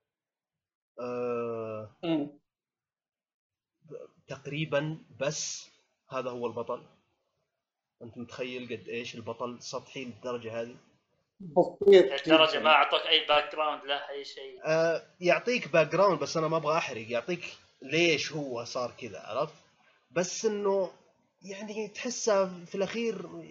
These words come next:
Speaker 1: قصة انتقام زيها زي أي قصة انتقام ثانية شفناها في أي عمل ثاني.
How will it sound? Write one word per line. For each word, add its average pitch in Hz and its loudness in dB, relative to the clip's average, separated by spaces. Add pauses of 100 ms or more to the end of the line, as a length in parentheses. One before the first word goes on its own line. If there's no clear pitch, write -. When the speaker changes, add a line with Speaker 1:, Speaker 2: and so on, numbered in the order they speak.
(140)
Speaker 1:
قصة 202 -6
انتقام 170 -2 (400)
زيها 160 -2
زي 165 -4
أي 170 -4
قصة 160 -6
انتقام 151 -6
ثانية 139 -6
شفناها 131 -6
في 120 -10
أي 131 -10 (140)
عمل 120 -6
ثاني. 95 -14